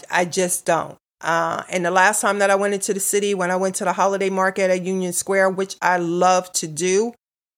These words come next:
it was just so many people that I basically,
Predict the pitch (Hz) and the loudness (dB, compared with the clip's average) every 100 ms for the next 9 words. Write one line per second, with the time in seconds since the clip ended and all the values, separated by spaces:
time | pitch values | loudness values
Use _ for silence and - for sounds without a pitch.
0 | _ - 233 226 226 208 214 - 240 220 | _ 0 4 4 2 2 2 2 2 2
1 | 214 208 220 196 185 170 170 147 190 180 | 0 -2 -6 -4 0 2 2 0 0 4
2 | 160 - - - 190 196 196 196 202 190 | 4 2 -4 -2 0 2 0 -2 -4 -4
3 | 190 185 175 170 165 151 | -4 -4 -6 -8 -8 -10